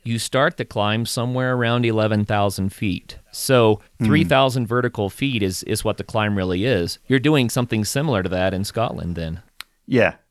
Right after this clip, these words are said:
Speaker 2: yeah, definitely. For, for a lot of these peaks, you know, you've got, um, uh, it, it's a big walk-in, and you're doing a lot of steep walking. And if,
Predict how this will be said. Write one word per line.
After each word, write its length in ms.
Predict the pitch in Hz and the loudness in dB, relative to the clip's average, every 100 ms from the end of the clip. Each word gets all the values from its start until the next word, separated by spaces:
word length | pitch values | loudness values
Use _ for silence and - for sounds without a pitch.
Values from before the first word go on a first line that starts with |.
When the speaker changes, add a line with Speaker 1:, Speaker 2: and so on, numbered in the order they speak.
| - | -6
Speaker 2:
yeah, 280 | 117 104 98 | 0 0 2
definitely. 460 | 139 - 123 113 | 0 0 -2 -6
For, 280 | 101 131 - | 0 2 2
for 160 | - 135 | 2 4
a 60 | |
lot 160 | 147 147 | 4 4
of 80 | 120 | 2
these 180 | 107 | -2
peaks, 400 | - 110 98 - | -4 -6 -6 -6
you 60 | 127 | -2
know, 80 | 117 | 0
you've 320 | 117 123 113 | 0 -2 -2
got, 380 | 123 113 - - | 2 2 2 -4
um, 460 | 113 117 110 107 - _ _ | 0 2 2 0 -4 _ _
uh, 120 | 123 120 | 0 0
it, 280 | 104 127 - | -2 -6 -4
it's 200 | 131 - | -6 -2
a 60 | 156 | 0
big 240 | 170 117 | 0 0
walk-in, 580 | 110 113 - 95 92 - | 2 2 2 -4 -2 -4
and 500 | 104 104 101 95 - | -2 2 2 0 -6
you're 540 | 123 113 113 110 107 | -2 2 4 4 2
doing 320 | 90 123 113 | 0 0 2
a 40 | 110 | 2
lot 240 | 113 120 | 4 4
of 120 | 113 | 4
steep 340 | - - 123 - | -2 -2 -2 0
walking. 400 | 107 107 113 104 | 0 0 0 0
And 80 | |
if, 80 | 104 | 0